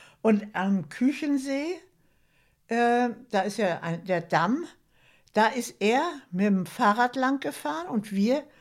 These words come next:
mit dem Boot. Und er hat mit der Flüstertüte, äh, uns zugerufen, wie wir, welche Schlagzahl wir fahren sollten und so, ne? Also das war,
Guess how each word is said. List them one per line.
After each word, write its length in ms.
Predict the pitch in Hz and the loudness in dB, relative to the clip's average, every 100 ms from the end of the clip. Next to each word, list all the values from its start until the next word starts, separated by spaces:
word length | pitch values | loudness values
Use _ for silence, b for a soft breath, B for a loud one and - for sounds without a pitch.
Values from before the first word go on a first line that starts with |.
| b b | b b
mit 140 | 202 | 2
dem 160 | 180 151 | 2 2
Boot. 340 | 185 254 - | 2 2 0
Und 220 | 190 226 | -2 -2
er 160 | - 214 | 0 0
hat 200 | 240 240 | 0 -2
mit 160 | 226 214 | -4 0
der 100 | 196 | -2
Flüstertüte, 1120 | - 226 330 - 202 196 - 196 147 240 339 - _ _ b b b b | -2 -2 -2 -2 -4 -4 -6 -6 0 0 0 -8 _ _ b b b b
äh, 240 | 220 240 240 - | 2 2 2 0
uns 400 | 240 254 - - _ | 2 2 -2 -18 _
zugerufen, 1400 | - 247 254 277 285 _ _ 247 247 262 254 269 247 233 - | -6 0 2 0 -4 _ _ -2 0 0 -2 0 0 -2 -2
wie 320 | 196 233 226 | 0 0 0
wir, 320 | 220 220 220 220 _ _ | 2 2 0 -6 _ _
welche 280 | - 202 208 | -4 -4 -4
Schlagzahl 720 | 208 196 196 196 - 190 180 | -6 -4 -4 -6 -8 -4 -4
wir 120 | 180 180 | -4 -8
fahren 380 | - 156 156 | -6 -4 -4
sollten 480 | 160 165 151 156 160 | -6 -4 -6 -6 -10
und 220 | - 143 127 | -8 -10 -10
so, 160 | 131 | -10
ne? 240 | 147 208 269 _ B B B B B B B | -6 -6 -6 _ B B B B B B B
Also 220 | - 196 196 | 2 2 2
das 260 | 196 196 | 0 0
war, 140 | 196 | -2